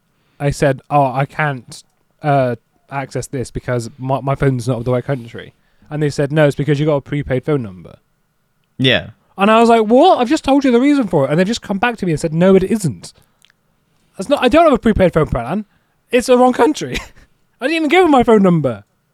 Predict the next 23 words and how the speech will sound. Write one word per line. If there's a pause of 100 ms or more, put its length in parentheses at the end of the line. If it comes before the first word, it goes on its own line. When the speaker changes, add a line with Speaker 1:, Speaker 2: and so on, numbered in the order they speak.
(880)
Speaker 2:
Yeah,
so
this
essentially
means
that
those
who
don't
have
a
rolling
phone
contract
cannot
play
Overwatch
two
and
potentially
Modern
Warfare
two.